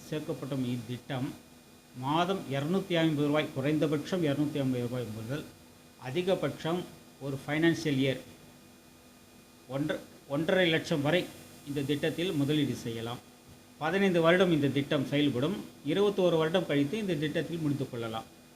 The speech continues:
பெண் குழந்தைகள் செல்வமகள் சேமிப்பு திட்டம் முக்கியமாக திருமண திட்டம் போல அனைத்து கிராமங்களிலும் இது செயல்பட்டு வருகிறது. இதை நீங்க குறைஞ்சபட்சம் ஒரு ஆயிரம் ரூபாய் சேர்த்தீங்கன்னா பதினைஞ்சு வருடம் கழித்து ஒரு லட்சத்தி எண்பதாயிரம் கிடைக்கும். இதுவே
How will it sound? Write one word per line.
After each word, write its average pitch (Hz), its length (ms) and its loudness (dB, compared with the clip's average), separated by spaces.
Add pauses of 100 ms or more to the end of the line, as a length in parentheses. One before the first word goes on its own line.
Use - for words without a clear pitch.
(160)
பெண் 196 240 -2
குழந்தைகள் 170 440 2
செல்வமகள் 165 440 2
சேமிப்பு 143 300 0
திட்டம் 165 260 -2
முக்கியமாக 147 640 0 (160)
திருமண 208 380 2
திட்டம் 147 320 0
போல 170 100 0 (420)
அனைத்து 165 300 0
கிராமங்களிலும் 147 520 4
இது 131 120 -4
செயல்பட்டு 139 380 0
வருகிறது. 117 400 -4 (680)
இதை 180 180 2
நீங்க 170 260 4
குறைஞ்சபட்சம் 175 600 2
ஒரு 160 80 4 (100)
ஆயிரம் 156 260 4
ரூபாய் 160 260 0 (120)
சேர்த்தீங்கன்னா 143 440 -2 (120)
பதினைஞ்சு 175 460 2
வருடம் 151 280 2
கழித்து 127 320 -2 (160)
ஒரு 151 180 2
லட்சத்தி 160 400 -4
எண்பதாயிரம் 151 500 2
கிடைக்கும். 120 380 -6 (1000)
இதுவே 180 260 2